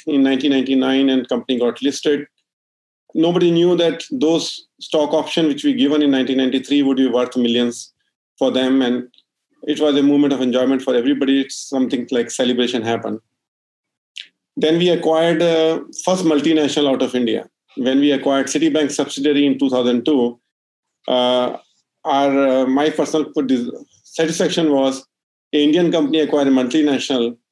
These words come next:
rather than most of the time Indian players sell it to multinational. So the multinational, the Kozal, which was our competitor when we started in eighty-six, when we acquired them in two thousand two,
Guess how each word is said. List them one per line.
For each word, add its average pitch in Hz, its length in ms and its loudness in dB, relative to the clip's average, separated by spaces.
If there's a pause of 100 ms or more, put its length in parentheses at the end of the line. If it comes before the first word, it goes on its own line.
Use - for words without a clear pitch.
(140)
rather 131 160 0
than 143 140 2
most 147 240 2
of 175 80 2
the 156 140 -2
time 143 220 2
Indian 135 720 0
players 143 400 0
sell 151 220 0
it 156 140 0
to 165 60 2
multinational. 123 720 -2 (580)
So 147 140 -4
the 143 100 2
multinational, 147 840 0
the 139 80 0
Kozal, 147 380 0
which 139 160 -2
was 143 140 2
our 139 220 0
competitor 143 540 0
when 135 140 2
we 131 100 0
started 135 380 -2
in 131 120 0
eighty-six, 131 720 -4 (380)
when 135 180 0
we 143 120 2
acquired 143 440 -2
them 143 180 0
in 131 100 -4
two 135 120 -2
thousand 120 340 -2
two, 113 260 -2